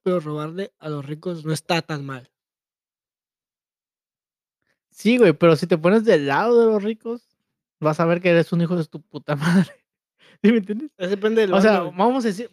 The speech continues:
Speaker 2: por, por ejemplo, esta, esta pinche lógica de los, de los pobres, güey, que me cagan. Saludos. No, yo soy uno de ellos.
Speaker 1: <laughs>
Speaker 2: Pero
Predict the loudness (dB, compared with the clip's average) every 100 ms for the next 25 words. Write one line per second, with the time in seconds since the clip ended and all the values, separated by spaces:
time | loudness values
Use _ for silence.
0 | _ -6 -4 -2 -2 -2 -2 -2 0 -2
1 | -2 -4 -4 0 0 2 0 0 -2 0
2 | 0 -2 -6 -4 -4 -2 -6 -4 -6 -8
3 | -20 _ _ _ _ _ _ _ _ _
4 | -10 -4 -4 -4 -8 _ _ -4 -4 -4
5 | -8 _ _ _ _ _ -20 -14 -10 -6
6 | -4 -4 -4 -8 -10 -14 _ _ -12 -12
7 | -12 -18 -2 0